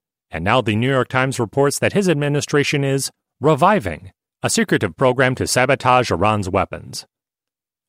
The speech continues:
Those efforts began under the presidency of George W. Bush and was continued by Obama until Iran's nuclear activity severely waned after the twenty fifteen nuclear accord.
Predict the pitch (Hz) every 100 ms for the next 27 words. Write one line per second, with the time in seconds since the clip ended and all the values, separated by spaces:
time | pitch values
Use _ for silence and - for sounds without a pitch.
0 | - 127 117 127 127 - 123 127 131 135
1 | 123 135 123 180 190 160 143 - 139 113
2 | 127 156 107 139 113 101 90 208 - -
3 | - _ _ _ _ - 120 131 104 -
4 | 95 165 208 135 101 95 82 95 107 165
5 | _ _ _ - 110 147 226 165 151 151
6 | 147 - - 117 - 139 113 - 190 170
7 | 127 113 - 117 196 214 170 208 196 87
8 | 80 - 107 - 92 90 135 117 101 113
9 | - 123 98 120 - 98 85 - 165 104
10 | -